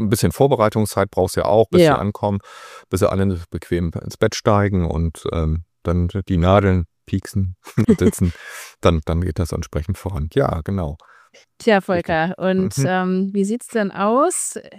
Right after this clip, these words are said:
Speaker 2: mit Nebenwirkungen?
Speaker 1: Ja,
Speaker 2: Wird
Speaker 1: ich
Speaker 2: das,
Speaker 1: hab, ich
Speaker 2: wird
Speaker 1: hab
Speaker 2: das Verfahren gut
Speaker 1: <laughs>
Speaker 2: vertragen oder was sind aus den vielen Jahren deiner
Speaker 1: Mhm.
Speaker 2: Erfahrung? Was sind, was
Speaker 1: Ja.
Speaker 2: würdest du sagen?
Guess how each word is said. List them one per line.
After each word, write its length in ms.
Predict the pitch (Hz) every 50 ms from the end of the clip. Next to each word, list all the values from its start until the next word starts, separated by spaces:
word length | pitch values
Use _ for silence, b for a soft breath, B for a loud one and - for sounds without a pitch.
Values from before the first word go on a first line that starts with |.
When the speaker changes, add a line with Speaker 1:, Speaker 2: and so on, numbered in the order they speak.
| - _
Speaker 2:
mit 240 | - 233 220 - -
Nebenwirkungen? 1200 | 208 196 196 220 269 262 220 185 165 156 - 156 151 147 - - - 170 151 147 151 143 135 139 147
Speaker 1:
Ja, 200 | - 123 123 123
Speaker 2:
Wird 60 | 117
Speaker 1:
ich 40 | -
Speaker 2:
das, 80 | 220 123
Speaker 1:
hab, 140 | - -
ich 100 | - 104
Speaker 2:
wird 80 | 220 233
Speaker 1:
hab 60 | -
Speaker 2:
das 100 | 254 -
Verfahren 420 | - 254 233 - 254 233 233 240 233
gut 140 | 262 240 -
Speaker 1:
<laughs> 0 |
Speaker 2:
vertragen 760 | 247 226 - - - 233 233 254 277 285 294 285 285 262 240
oder 260 | 226 226 226 220 214
was 160 | 220 226 -
sind 220 | - 233 220 214 214
aus 180 | 180 196 208
den 240 | - - 202 196 196
vielen 340 | - - 269 233 214 196 190
Jahren 480 | 170 175 160 151 147 156 151 160 165 156
deiner 200 | 156 156 156 151
Speaker 1:
Mhm. 60 | -
Speaker 2:
Erfahrung? 380 | 156 - 190 151 147 151 151
Was 200 | 156 160 160 -
sind, 260 | - 160 - - - -
was 80 | 165
Speaker 1:
Ja. 120 | - 92 92
Speaker 2:
würdest 180 | - 135 -
du 60 | 156
sagen? 260 | 139 139 127 117 143